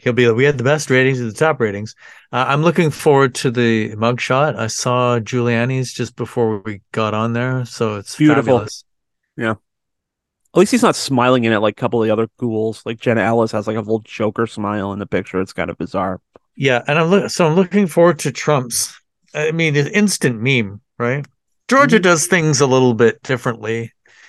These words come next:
Speaker 1: in that all this stuff is public, which will include the trial, t-, or not the trial, but at least the indictment tomorrow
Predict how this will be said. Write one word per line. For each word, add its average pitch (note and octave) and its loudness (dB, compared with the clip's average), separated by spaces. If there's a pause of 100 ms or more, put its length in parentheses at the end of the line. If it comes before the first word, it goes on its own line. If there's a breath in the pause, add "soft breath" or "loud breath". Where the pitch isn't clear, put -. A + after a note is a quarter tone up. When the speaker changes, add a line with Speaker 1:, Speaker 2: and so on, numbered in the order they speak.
(260 soft breath)
Speaker 1:
in C#3 0
that A#2+ 4
all A2+ 4
this A2 -2
stuff A#2+ -2
is G#2 -4
public, A#2+ -4
which B2+ -6
will B2 0
include A#2+ -4
the A2+ 0
trial, A#2 -6
t-, - -18
or B2+ -8
not C3 -2
the A#2+ -14
trial, A2 -2
but A2+ -4
at A2+ -8
least A2 -6
the G#2 -8
indictment A2 -8
tomorrow G#2+ -6